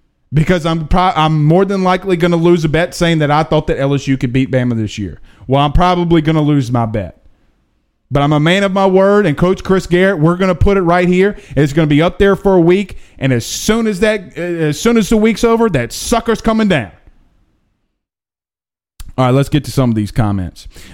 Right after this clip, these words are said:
Marvin Mackey says, "D end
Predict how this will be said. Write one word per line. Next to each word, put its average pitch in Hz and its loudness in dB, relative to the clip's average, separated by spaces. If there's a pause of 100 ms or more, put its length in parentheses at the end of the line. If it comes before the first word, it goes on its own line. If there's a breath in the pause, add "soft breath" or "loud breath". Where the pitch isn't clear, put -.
Marvin 214 2
Mackey 190 0
says, 170 2 (320)
"D 196 0
end 156 0